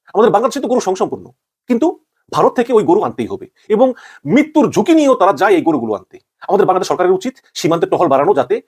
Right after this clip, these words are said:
এই সমস্ত লোকগুলো তারা যেতে না পারে এবং এদেরকে গ্রে-, গ্রেপ্তার করে শাস্তি দেওয়া উচিত। তোমরা কেন ভারতে যাবে, কেন ভারতীয় পণ্য আমাদের দেশে আসবে? দেখুন, আমি সবসময় কিন্তু, এই যে আমি ইংল্যান্ডে যখন, আহ, দোকানে যাই, তখন আমি দেশি পণ্যই কেনার চেষ্টা করি। আমি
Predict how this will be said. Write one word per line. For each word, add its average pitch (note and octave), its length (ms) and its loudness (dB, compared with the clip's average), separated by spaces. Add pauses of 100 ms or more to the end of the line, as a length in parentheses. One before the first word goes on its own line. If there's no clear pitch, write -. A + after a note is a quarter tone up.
(120)
এই C#3 80 -8
সমস্ত C3+ 220 -6
লোকগুলো B2+ 380 0
তারা C3 140 0
যেতে C#3 160 -4
না D3+ 100 0
পারে D#3+ 200 -2 (180)
এবং D#3 120 0
এদেরকে C#3 280 2
গ্রে-, B2+ 120 -6
গ্রেপ্তার G#3+ 260 0
করে A#2+ 140 -4 (520)
শাস্তি F#3+ 200 -4
দেওয়া F#3 160 2
উচিত। - 220 -12
তোমরা G#3 240 -2
কেন B3 160 0
ভারতে E3+ 180 -2
যাবে, - 180 -8
কেন - 340 -2
ভারতীয় F#3+ 320 0
পণ্য G3+ 180 2
আমাদের C#3 140 0
দেশে A#2+ 180 0
আসবে? - 200 -8 (280)
দেখুন, G#3+ 220 2 (240)
আমি A#3+ 240 -2 (140)
সবসময় - 340 -2
কিন্তু, E3 220 -2
এই E3 60 2
যে F#3 80 2
আমি F#3 100 4
ইংল্যান্ডে E3 320 2
যখন, D#3 300 -4
আহ, B2+ 140 -4
দোকানে A#2+ 280 -8
যাই, F#2+ 140 -10 (420)
তখন D#3 200 0
আমি F3+ 160 0 (220)
দেশি C#3+ 180 -2
পণ্যই C3 260 -2
কেনার C3 300 -8
চেষ্টা - 180 -4
করি। - 140 -10 (680)
আমি F#3+ 260 2